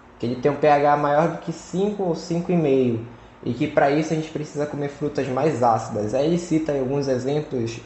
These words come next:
e o mais absurdo é o P H do abacate, que tá na casa dos quinze, sendo que é uma tabela que vai até quatorze. Mas o, o que que é? Eu tô até com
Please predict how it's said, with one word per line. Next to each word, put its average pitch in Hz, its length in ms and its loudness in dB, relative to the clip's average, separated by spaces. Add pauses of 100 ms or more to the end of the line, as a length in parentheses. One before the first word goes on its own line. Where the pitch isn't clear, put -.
(140)
e 123 140 0
o 131 100 0
mais 139 320 2
absurdo 147 800 2 (720)
é 139 80 0
o 147 60 2
P 156 160 4
H 151 220 4
do 151 100 4
abacate, 147 520 2 (320)
que 123 320 -6 (120)
tá 123 340 4
na 123 160 -2
casa 123 300 2
dos 123 340 -8
quinze, 117 560 -2 (500)
sendo 123 440 0
que 127 420 -2
é 120 100 0
uma 123 180 2
tabela 123 360 4
que 123 140 -4
vai 123 180 4
até 123 160 0
quatorze. 123 540 0 (640)
Mas 147 200 2
o, 160 180 -2
o 170 40 2
que 208 180 -2
que 208 180 0
é? 165 60 4
Eu 139 120 2
tô 139 100 0
até 170 180 -2
com 151 340 -2